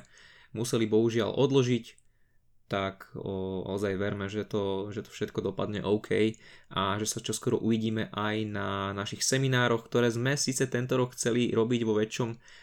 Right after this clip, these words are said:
množstve, ale veci sa zariadili samé úplne inak, ale plánujeme webináre, aspoň teraz v tomto období. E, to som možno prezradil viac, než som možno mal a chcel,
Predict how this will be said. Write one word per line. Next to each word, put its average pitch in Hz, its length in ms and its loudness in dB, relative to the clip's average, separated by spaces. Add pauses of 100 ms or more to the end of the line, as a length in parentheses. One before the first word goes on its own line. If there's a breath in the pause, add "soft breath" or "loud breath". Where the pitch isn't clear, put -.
(160 loud breath)
množstve, 117 420 0
ale 107 380 0 (580)
veci 104 560 0
sa 107 240 2
zariadili 110 400 4
samé 104 560 0
úplne 107 320 -2
inak, 117 320 0 (640 loud breath)
ale 101 800 0 (1040)
plánujeme 117 400 -2
webináre, 110 560 0 (720)
aspoň 110 400 -4
teraz 104 160 -4
v 110 140 -6
tomto 101 180 -2
období. 95 320 -4
E, - 40 -20 (1080)
to 117 160 -2
som 123 160 0
možno 120 240 0
prezradil 120 560 2
viac, 113 240 2
než 120 160 -4
som 107 160 -4
možno 110 320 -4
mal 104 560 -2
a 92 160 -6
chcel, 151 400 2